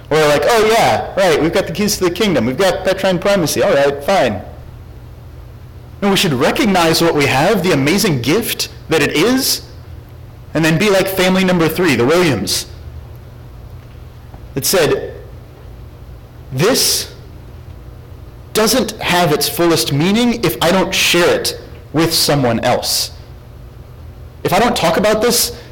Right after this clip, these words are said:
in a positive way, if I don't invite other people into it, if I don't appreciate it and allow the people that I love to appreciate it as well, that's how we should approach what we've been given as Catholics. That's how we should love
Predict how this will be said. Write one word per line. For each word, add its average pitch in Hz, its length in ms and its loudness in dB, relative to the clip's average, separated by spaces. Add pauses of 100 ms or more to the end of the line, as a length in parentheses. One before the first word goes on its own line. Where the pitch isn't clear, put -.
(100)
in 160 100 2
a 180 40 2
positive 156 500 2
way, 131 120 4
if 120 100 0
I 156 60 4
don't 240 260 0
invite 160 340 2
other 151 180 2
people 175 320 0
into 175 280 0
it, 233 160 2
if - 160 -2
I 175 160 4
don't 233 220 4
appreciate 247 600 2
it 294 280 0 (520)
and 170 120 4
allow 170 340 4
the 185 100 4
people 202 340 2
that 151 120 4
I 151 120 4
love 139 540 2 (380)
to 185 120 0
appreciate 165 500 2
it 143 180 0
as 117 180 0
well, 117 460 0 (2500)
that's - 460 0 (520)
how 151 140 2
we 156 100 4
should 151 180 2
approach - 600 0 (240)
what 143 160 2
we've 123 180 0
been 113 140 0
given 113 240 0
as 101 100 -2
Catholics. - 500 -6
That's 208 260 0
how 185 180 2
we 151 160 2
should 131 240 0
love 131 580 0